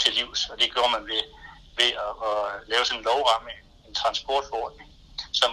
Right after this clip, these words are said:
regulerer transport i økonomisk virksomhed. Det vil sige, øh, dem, dem, der er omfattet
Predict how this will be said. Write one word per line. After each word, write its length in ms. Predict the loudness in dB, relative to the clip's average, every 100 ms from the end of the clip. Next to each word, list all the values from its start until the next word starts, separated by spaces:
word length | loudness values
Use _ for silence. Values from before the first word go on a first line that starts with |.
| 2
regulerer 500 | 2 2 4 4 4 0 -2
transport 560 | -2 -4 -4 0 0 0 -4 -6
i 20 | -4 -2
økonomisk 520 | -2 -2 -4 -4 -6 -2
virksomhed. 560 | 0 0 -2 -8 -14 -16 -20 -16 -14 -14 -16 0
Det 80 | 2 4
vil 100 | 2 2
sige, 240 | 2 0 0 -4
øh, 260 | -4 -6 -10 -16 -20 -18 -18 0
dem, 100 | 0 2 2
dem, 80 | 4
der 80 | 4 4
er 100 | 2
omfattet 420 | -2 -2 -4 -6